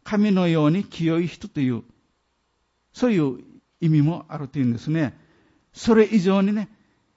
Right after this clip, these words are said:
イスラエルは神の民族と違った民族。この違ったということが聖である。違ったというのが聖であるって。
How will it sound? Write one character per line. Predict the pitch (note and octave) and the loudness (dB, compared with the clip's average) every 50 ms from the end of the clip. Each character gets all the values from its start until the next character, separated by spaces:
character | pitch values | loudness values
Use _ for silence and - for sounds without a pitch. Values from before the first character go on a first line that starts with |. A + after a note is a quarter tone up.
| _ _ _ _ _ _ _ - | _ _ _ _ _ _ _ -12
イ | - | -12
ス | - - G3+ G#3+ | -10 -8 -4 -2
ラ | G#3+ G#3 | 0 0
エ | G3+ G3 | 0 2
ル | F#3+ | 2
は | F#3 F3+ F3 | 2 0 0
神 | F3+ - G#3 G#3 A3 | -2 -2 -2 -2 0
の | G3+ G3 F#3 | 0 0 0
民 | F3+ F3 F3 E3+ D3 | 0 0 0 0 -2
族 | F3 - C3+ B2+ | -4 -6 -8 -8
と | F#3+ F#3 D#3+ - - _ _ _ _ _ - | -8 -8 -8 -10 -14 _ _ _ _ _ -16
違 | - - B3+ G#3+ C4+ C4 | -6 -4 -2 -2 0 -2
っ | B3+ - - _ | -4 -6 -8 _
た | - B3+ A#3+ | -4 -4 -2
民 | G#3 F3+ F3 E3 D3+ B2 | 0 0 0 2 0 -2
族。 | A#2+ C3+ - - - _ _ _ _ _ _ _ _ _ _ _ | -2 -6 -12 -16 -20 _ _ _ _ _ _ _ _ _ _ _
こ | - - A#3 | -6 -4 -2
の | A#3+ G#3+ - | -2 -2 -4
違 | - - - - B3+ A#3+ B3+ B3 | -6 -10 -8 -6 -4 -2 -2 -4
っ | B3+ - | -4 -8
た | D4+ D4+ | -12 -8
と | - G3+ | -4 -4
い | E3+ D#3 | -4 -4
う | |
こ | - D3 C#3+ | -4 -8 -10
と | - D3+ | -10 -10
が | F#3 A3 G3+ A3+ - _ _ _ _ _ | -10 -10 -12 -14 -18 _ _ _ _ _
聖 | _ - - - - G#3 G3+ F3+ D#3+ | _ -20 -20 -8 -2 0 0 0 0
で | C3 C#3+ | -2 -4
あ | A#2 | -6
る。 | G#2+ G2+ - _ _ - _ _ _ _ _ _ _ _ _ _ _ _ _ _ _ _ _ _ _ _ _ - | -8 -10 -16 _ _ -20 _ _ _ _ _ _ _ _ _ _ _ _ _ _ _ _ _ _ _ _ _ -6
違 | - - G#3+ F3+ G#3+ | -2 -2 0 2 0
っ | G3 - - _ - | 0 -2 -6 _ -10
た | D3+ - | -10 -8
と | - D#3 | -6 -6
い | C#3+ C#3 | -6 -4
う | B2 | -4
の | C#3 C3+ C3+ | -2 -2 -2
が | B2+ B2 D3 | -4 -6 -8
聖 | - - D#3 C#3+ B2 | -10 -8 -6 -6 -4
で | B2+ B2+ | -6 -6
あ | A#2+ | -8
る | A2+ | -10
っ | - | -14
て。 | _ - | _ -20